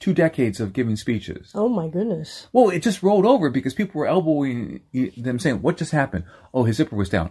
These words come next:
Speaker 1: "Oh, ha, ha, ha, ha." <laughs> And so it just
Speaker 2: Mm-hmm.
Speaker 1: kept, it rolled over the audience, you know.
Speaker 2: Mm-hmm.
Speaker 1: But it is humor in a story. This looks like a good time for a Marku moment. That's when I share an excerpt from one of my forty-seven books up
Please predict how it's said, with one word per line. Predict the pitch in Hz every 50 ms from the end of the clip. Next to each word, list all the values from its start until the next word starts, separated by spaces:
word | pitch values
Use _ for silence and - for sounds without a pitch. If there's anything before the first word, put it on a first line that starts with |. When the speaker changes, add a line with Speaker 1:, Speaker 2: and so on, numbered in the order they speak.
| - -
Speaker 1:
"Oh, | 349 359 254 156
ha, | - - 233
ha, | 185 175 175
ha, | - - 127
ha." | - - - - 185
<laughs> | 226 196 -
And | - 180 190
so | - - - 240 226
it | -
just | - - 254 233 240 247
Speaker 2:
Mm-hmm. | 269
Speaker 1:
kept, | 277 208 - - - 240 180 185
it | 202 196 160
rolled | 160 170 202 247 311 339 349 349 330 294 254 214 190 180 156
over | 165 165 165 160 151 156
the | 139 143 143
audience, | 175 220 220 185 143 120 110 98 85 90 - 202
you | 113
know. | 107 - 254
Speaker 2:
Mm-hmm. | - - - -
Speaker 1:
But | 175 175 143 -
it | - 160 165 151
is | 147 165 190 214 214 208 190 160 - - _ _ _ _ -
humor | - - 220 247 262 226 180 123 95 85 92 - _ _ _ -
in | 175 170
a | 165 151
story. | - - - 214 240 214 143 101 - - - -
This | 143 - 233 - -
looks | 175 - -
like | 135 117
a | 117
good | 101 - 175 170
time | - 151 147 139 143
for | 139 - 110 95
a | 85
Marku | 90 117 143 - - - - 160 135 123
moment. | 123 117 104 90 - - - _ _ _ _ _ _ _
That's | - 143 170 - -
when | 156 143 135
I | 135 131 123
share | 117 - - - - 170 160 147
an | 135
excerpt | - 185 190 185 - - 127 - -
from | - 123 113
one | 131 139
of | 131
my | 127 117 110
forty-seven | - - 160 175 165 - 180 170 170 131
books | 117 120 120 - - -
up | - 127 139